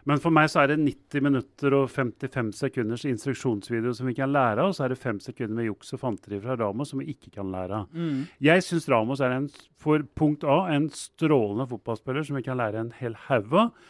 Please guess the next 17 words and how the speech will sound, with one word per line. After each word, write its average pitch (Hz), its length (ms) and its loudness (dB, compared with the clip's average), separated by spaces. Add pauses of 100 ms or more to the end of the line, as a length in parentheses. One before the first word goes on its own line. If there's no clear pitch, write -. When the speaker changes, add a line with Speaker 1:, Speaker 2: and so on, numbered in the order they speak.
(180)
Speaker 1:
og - 180 -6
punkt 131 280 -2
B, 135 220 2
også 156 540 -4
en 139 240 2
vinnertype 107 840 -2
som 131 140 -4
vi 123 80 -4
kan 127 140 0
lære 113 340 0
mye 110 300 0
av 107 100 -12
på 120 160 -6
den 117 160 -2
mentale 117 580 -4
biten 110 300 -2
hans, 127 220 -2